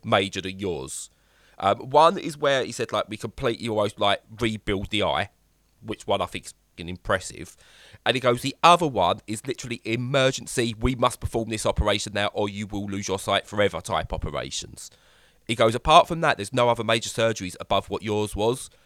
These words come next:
You had that done and was very calm." So he went, "So don't worry about the injection." And again, doctors not understanding my humour, sat there, had the injection,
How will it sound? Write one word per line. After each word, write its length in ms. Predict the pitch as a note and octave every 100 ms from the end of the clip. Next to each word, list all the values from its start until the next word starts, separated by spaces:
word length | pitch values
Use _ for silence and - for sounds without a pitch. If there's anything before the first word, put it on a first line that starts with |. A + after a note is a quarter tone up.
| _ -
You 120 | A#2
had 280 | A2+ E3 E3+ -
that 280 | D3 - -
done 240 | E2 G2 A2
and 100 | A2+
was 140 | G#2+ -
very 360 | A2 A2 B2 A#2
calm." 420 | - C3+ F2 - - _ _
So 160 | -
he 60 | A#2+
went, 280 | A#2 A#2 -
"So 140 | A#2+ - _ -
don't 220 | C3+ B2
worry 200 | A#2 A2
about 280 | G#2+ G2+ G#2
the 100 | G#2
injection." 520 | G#2 C3+ - - D#2 - _ _ _ -
And 100 | C3
again, 340 | C3 D3 B2 - -
doctors 420 | D#3+ - C#3+ B2
not 100 | C3
understanding 500 | B2 A#2+ - A#2 A#2+
my 120 | A#2 A2
humour, 480 | A#2 G#2 F2+ G#2+ A2+ _ _ _ _ _ _ _ _ _
sat 300 | - B2+ -
there, 300 | G#2 G2+ G2+ - _ _ _ _
had 220 | - B2+
the 120 | - G2
injection, 460 | G2 F#2+ - F#2+